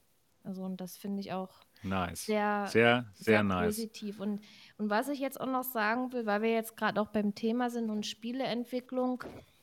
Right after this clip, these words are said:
Speaker 1: was jetzt, äh, PlayStation und für alle, auf alle Fälle auch den Metastore,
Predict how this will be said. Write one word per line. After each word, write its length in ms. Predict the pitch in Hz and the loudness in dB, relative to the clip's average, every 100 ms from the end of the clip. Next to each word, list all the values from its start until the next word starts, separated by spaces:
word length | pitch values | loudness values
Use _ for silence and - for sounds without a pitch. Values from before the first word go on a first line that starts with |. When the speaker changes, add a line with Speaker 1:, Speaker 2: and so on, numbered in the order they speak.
| _ _ - _ - | _ _ -20 _ -8
Speaker 1:
was 260 | 220 208 233 | -2 -2 0
jetzt, 300 | 208 202 - | -2 -4 -8
äh, 140 | 190 | -8
PlayStation 840 | - 202 208 254 - 247 240 - 233 | -6 -4 -4 -4 -4 -4 -2 -4 -6
und 160 | 208 | -6
für 200 | 214 220 | -6 -6
alle, 400 | 110 196 214 202 | -4 -2 -4 -4
auf 140 | 202 190 - | -6 -8 -6
alle 200 | 202 208 | -4 -4
Fälle 260 | 220 214 | -2 -2
auch 80 | 196 | -2
den 200 | - 190 | -4 -2
Metastore, 720 | 208 - 262 247 - 240 240 | -2 2 0 0 -2 4 4